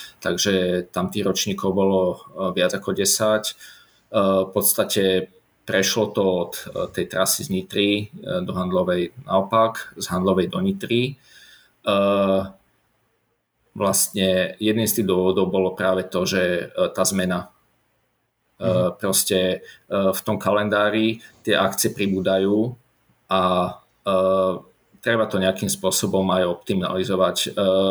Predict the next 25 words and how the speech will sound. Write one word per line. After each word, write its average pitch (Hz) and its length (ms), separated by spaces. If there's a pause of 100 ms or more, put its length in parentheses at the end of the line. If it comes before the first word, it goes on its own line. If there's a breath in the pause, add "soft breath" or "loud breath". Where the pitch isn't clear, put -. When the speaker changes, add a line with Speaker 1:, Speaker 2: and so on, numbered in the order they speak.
(640 loud breath)
Speaker 1:
bola 107 220
to 104 100
akcia, 98 320
ktorú 101 300
som 92 400 (340)
teda 90 460 (100)
s, - 180
opäť - 280
s - 80
Ľubkou 98 340
Fenclovou 92 560
organizoval 95 880 (160 soft breath)
a - 140
spolu 92 340
teda 95 220
s - 100
ďalšími, 92 640
ďalšími 92 480 (320)
super - 400
ľuďmi. 95 420 (540 loud breath)
Tie 98 320
posledné 104 480
roky 98 320
už 98 160
boli 95 460